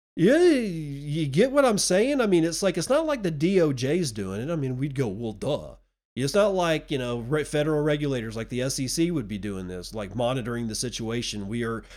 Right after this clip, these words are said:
we are aware of the situation and all that kind of stuff. Of course, we'd be saying, "Duh," but the White House? Really? How important has cryptocurrency become? I thought it was a,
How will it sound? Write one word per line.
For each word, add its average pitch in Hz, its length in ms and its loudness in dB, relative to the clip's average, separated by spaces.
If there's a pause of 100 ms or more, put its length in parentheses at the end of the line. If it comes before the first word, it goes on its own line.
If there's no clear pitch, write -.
(140)
we 143 180 6
are 131 140 2
aware 135 500 0
of 117 120 -6
the 117 80 -6
situation 113 640 -4
and 110 80 -4
all 127 200 -2
that 131 200 -4
kind 117 180 -6
of 104 60 -6
stuff. 120 240 -6
Of 143 100 -8
course, 220 300 -4
we'd 156 100 2
be 175 80 -6
saying, 165 340 0
"Duh," 151 240 2
but 117 160 -8
the 104 60 -6
White 113 260 -4
House? 185 380 -4 (640)
Really? 160 460 0 (840)
How 165 280 4
important 165 560 2
has 147 400 2
cryptocurrency 147 1120 -2
become? 131 500 -6
I 120 120 -4
thought 156 260 4
it 147 80 2
was 127 200 -2
a, 120 160 -4